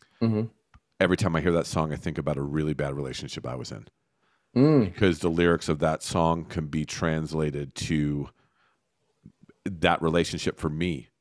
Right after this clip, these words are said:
Speaker 2: You know what I
Speaker 1: Totally.
Speaker 2: mean?
Speaker 1: It doesn't, it
Speaker 2: Same
Speaker 1: doesn't
Speaker 2: time
Speaker 1: have to
Speaker 2: period.
Speaker 1: mean exactly what it meant for him.
Speaker 2: Absolutely. And,
Speaker 1: Yeah.
Speaker 2: and I think that's the beautiful thing. It's like, you know, The Police, Every Breath You Take. It's about a
Speaker 1: Mm-hmm.
Speaker 2: stalker, you
Speaker 1: Mm-hmm.
Speaker 2: know, and, and at one point it was the number one wedding song,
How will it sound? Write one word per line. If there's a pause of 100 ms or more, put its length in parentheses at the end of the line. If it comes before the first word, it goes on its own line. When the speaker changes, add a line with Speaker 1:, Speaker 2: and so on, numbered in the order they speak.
(220)
Speaker 2:
You
know
what
I
Speaker 1:
Totally.
Speaker 2:
mean?
Speaker 1:
It
doesn't,
it
Speaker 2:
Same
Speaker 1:
doesn't
Speaker 2:
time
Speaker 1:
have
to
Speaker 2:
period.
Speaker 1:
mean
exactly
what
it
meant
for
him. (320)
Speaker 2:
Absolutely.
And,
Speaker 1:
Yeah.
Speaker 2:
and
I
think
that's
the
beautiful
thing.
It's
like,
you
know,
The
Police,
Every
Breath
You
Take. (320)
It's
about
a
Speaker 1:
Mm-hmm.
Speaker 2:
stalker, (400)
you
Speaker 1:
Mm-hmm.
Speaker 2:
know,
and,
and (100)
at
one
point
it
was
the
number
one
wedding
song,